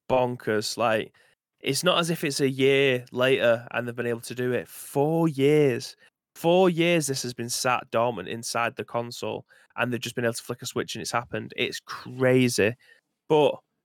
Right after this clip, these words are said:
Nintendo are gonna Nintendo, aren't they? They <laughs> don't do things normally. They'll wait four years to release something that you think would be already in there day one, but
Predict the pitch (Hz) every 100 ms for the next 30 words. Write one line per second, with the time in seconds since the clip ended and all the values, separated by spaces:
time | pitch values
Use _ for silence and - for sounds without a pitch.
0 | _ _ - 135 127 139 135 123 123 120
1 | 117 120 127 120 117 117 85 107 120 _
2 | - - 127 123 - 156 135 143 127 -
3 | 123 120 120 113 113 78 98 117 - 110
4 | 120 123 123 117 104 - _ _ _ _
5 | - 127 131 131 151 139 - 120 123 123
6 | - 123 120 117 95 113 120 120 113 117
7 | 120 117 117 120 120 117 113 120 113 127
8 | 127 123 117